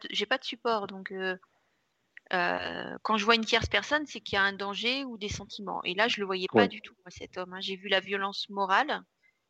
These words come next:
Speaker 1: euh... de votre nouvelle pro-, de vo-, enfin, comme je vous ai expliqué. Euh, alors, on voit que sur la... La... le printemps, à partir d'avril, vous arrivez enfin à vraiment communiquer tous les deux. Et
Speaker 2: Oui.
Speaker 1: je pense que la relation, elle reprend vraiment bien sur l'été.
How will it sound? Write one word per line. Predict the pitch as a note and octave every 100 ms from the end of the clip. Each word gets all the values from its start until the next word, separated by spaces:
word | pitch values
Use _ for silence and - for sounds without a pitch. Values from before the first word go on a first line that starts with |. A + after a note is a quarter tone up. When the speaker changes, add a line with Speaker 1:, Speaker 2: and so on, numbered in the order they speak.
| _ _ -
Speaker 1:
euh... | E3+ E3 - A1+ - - _ _ _
de | F#3+ F3
votre | F3 - F#3+
nouvelle | F3+ -
pro-, | - E3+
de | F3+ F3
vo-, | E3+ -
enfin, | - E3 E3
comme | E3
je | E3
vous | E3+
ai | F#3
expliqué. | - - - C#4+ - - - - - - G#3
Euh, | G3+ F#3+ F3+ -
alors, | G#3 F#3+ E3+ -
on |
voit | A3 C4 A#3+
que | A3 G#3 G3 G3
sur | - G3+
la... | G3 F#3 F3+ F3+ F3
La... | F3 F3 -
le | G3
printemps, | - G#3 G#3 G#3 F#3+ F#3 F#3+
à |
partir | - F3+ - F#3+
d'avril, | G3 F#3+ G#3+ G#3 G3+
vous | F3+
arrivez | F#3 G3 G3
enfin | - G#3+ - G#3+
à | F3+
vraiment | - G#3+ A#3+
communiquer | A#3+ G3+ F#3+ - A3+
tous | - F#3+
les | F#3
deux. | A3+ D#4 - - - - - -
Et | G3 F#3+
Speaker 2:
Oui. | F#3+ F3+ F#3 F3+
Speaker 1:
je | F3 G3
pense | - B3
que | -
la | F#3+
relation, | F3+ F#3 F3+ - C4+
elle | G3
reprend | F3 - F#3+ F#3+
vraiment | G3+ G3 F#3+
bien | F#3+ A3+
sur | A#3+ F#3+
l'été. | F3 F3+ A3 B3